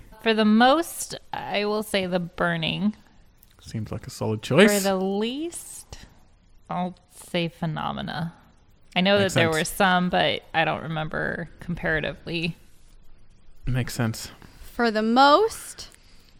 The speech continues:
Speaker 3: I'm gonna say Initiation. For the least, I'm gonna say Phenomena.
Speaker 2: I can reveal you both have one point.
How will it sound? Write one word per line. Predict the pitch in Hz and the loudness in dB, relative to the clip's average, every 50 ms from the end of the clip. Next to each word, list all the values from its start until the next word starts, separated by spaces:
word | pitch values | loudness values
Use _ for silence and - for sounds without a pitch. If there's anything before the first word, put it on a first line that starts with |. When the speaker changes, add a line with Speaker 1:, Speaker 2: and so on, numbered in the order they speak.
| - - | -4 2
Speaker 3:
I'm | 196 214 247 269 269 | 4 4 6 6 4
gonna | 262 285 269 262 262 | 4 2 2 2 -2
say | - - - 233 226 220 220 220 220 226 220 - - | -2 0 2 2 4 4 4 2 2 0 -4 -4 -4
Initiation. | - 202 208 202 196 202 - - 220 208 185 170 160 160 - - 165 165 170 185 196 - _ - - _ - - - _ _ _ _ _ _ _ _ _ _ _ - - | -2 0 0 0 -2 -2 -2 -4 -2 0 0 0 0 -2 -4 -6 -6 -4 -4 -6 -8 -10 _ -20 -20 _ -20 -20 -20 _ _ _ _ _ _ _ _ _ _ _ -20 -4
For | _ 208 208 | _ 0 2
the | 190 196 190 | 2 2 0
least, | 202 208 240 285 320 330 311 269 240 214 - - - - - - - _ - _ _ - - - - _ _ | 0 0 2 4 4 4 4 4 0 -2 -6 -12 -16 -16 -18 -18 -20 _ -20 _ _ -20 -20 -20 -20 _ _
I'm | 208 208 214 214 | 2 2 2 2
gonna | 220 214 214 214 202 | 0 0 0 -2 -2
say | - - 202 202 196 | 0 2 2 2 0
Phenomena. | - - 202 196 190 185 175 180 - 151 147 143 - - - - - - _ _ - _ _ _ - _ _ _ - - - _ - - | 0 -2 -2 0 2 2 2 0 0 -2 -6 -6 -6 -6 -6 -10 -14 -20 _ _ -20 _ _ _ -20 _ _ _ -20 -20 -20 _ -18 -14
Speaker 2:
I | - | 0
can | - - 170 180 202 208 | 4 6 8 8 10 10
reveal | 214 175 170 160 160 | 10 10 12 12 12
you | 151 143 123 | 10 10 10
both | 143 139 139 127 | 8 8 8 8
have | - 135 135 131 117 - | 6 6 6 6 6 6
one | 135 131 143 | 4 4 4
point. | - - - - 71 | 4 2 2 2 2